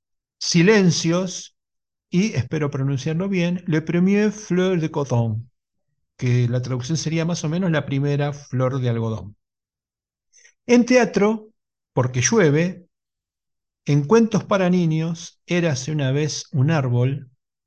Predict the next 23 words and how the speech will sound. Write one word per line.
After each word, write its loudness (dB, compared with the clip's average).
en 4
cuentos, 0
Espejos, -2
Nosotras, 0
Tangu 0
Eres, -4
y 4
además, 2
como -4
si -6
esto -6
fuera -6
poco, -4
tiene -2
una 4
interesante, 0
o 2
un 4
interesante 2
álbum 2
de -2
fotografías -6
artísticas -6